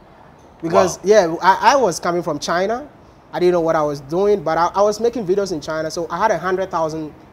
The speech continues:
Speaker 1: subscribers that time, and I decided to use my hundred thousand subscribers to come back to Africa to change the narratives. So Rwanda was actually my second country, and then I just blowed up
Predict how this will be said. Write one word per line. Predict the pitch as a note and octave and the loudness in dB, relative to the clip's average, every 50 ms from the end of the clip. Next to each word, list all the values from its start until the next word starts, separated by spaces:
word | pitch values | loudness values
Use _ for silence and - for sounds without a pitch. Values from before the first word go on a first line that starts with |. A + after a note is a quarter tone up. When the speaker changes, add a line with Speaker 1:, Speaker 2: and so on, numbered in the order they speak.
| - | -20
Speaker 1:
subscribers | - - E3 - - - F3 E3+ F3 E3 D3 | -12 -12 -12 -10 -4 -4 -2 -2 -2 -4 -6
that | D#3+ D3+ D#3 - | -6 -8 -10 -10
time, | - D3 C#3+ C#3 C3+ - - - - - | -12 -14 -12 -12 -14 -16 -18 -20 -20 -16
and | - D#3 | -8 -8
I | D#3 | -8
decided | D#3+ D#3 - G3+ G3 G3 F#3 | -6 -4 -2 0 0 0 -2
to | - F3 | -4 -6
use | F#3+ C4 C#4+ C4+ | -6 -4 0 0
my | A3+ F#3 | 0 2
hundred | G3 G3 F#3+ F#3+ F#3+ | 2 2 0 0 0
thousand | G3 E3 D#3+ E3 D#3 | 0 -2 -2 -2 -4
subscribers | D#3+ C#3+ - - D#3+ E3 D#3+ E3+ D#3+ - | -8 -10 -6 -4 -4 -2 -2 -4 -6 -8
to | - D#3+ | -12 -6
come | - A#3+ B3+ B3+ | -4 -4 -2 0
back | G#3+ G3 F3+ - | 2 2 0 0
to | - E3 | -2 -4
Africa | D#3+ D#3+ C#3+ - D#3 - E3 | -4 -4 -4 -6 -8 -8 -8
to | D3 - D3+ | -10 -10 -6
change | - A3 B3 C4 | 0 0 0 2
the | A#3 G#3 | 2 0
narratives. | F3+ F3 G#3 B3+ G#4+ - - G3 D#3 C3 - - - - - - - - - - | 0 0 0 -2 -2 -2 -4 -6 -8 -8 -10 -18 -20 -20 -20 -20 -20 -20 -18 -4
So | - A#3 A3 | 2 2 4
Rwanda | G#3 A3 G#3+ A3+ C#4 D#4 D4+ D#4 | 4 6 6 6 4 6 6 6
was | C4 G3+ F#3 | 4 4 2
actually | F#3 G3 - A3 G3+ G#3+ | 0 -2 -2 -2 -2 -2
my | G3+ F3 D#3+ E3 | 0 -2 -2 -4
second | - - - C4 A#3+ - A3+ G3+ F3 D#3+ | -4 -6 -6 -6 -6 -4 -4 -4 -4 -4
country, | - D#3+ D3 C#3+ - - B2+ A#2 - - - - - - - - - | -6 -10 -10 -10 -12 -16 -20 -20 -20 -20 -20 -20 -20 -20 -20 -18 -10
and | - D#3+ | -4 -2
then | F3+ F3+ | 0 0
I | F3 | 0
just | F3 E3+ G#3+ G#3 F#3 D#3 D3 | 2 4 4 4 2 0 0
blowed | E3+ G3+ G#3+ A3 F#3+ | 2 4 4 6 4
up | F#3 C#3+ - | 2 0 -2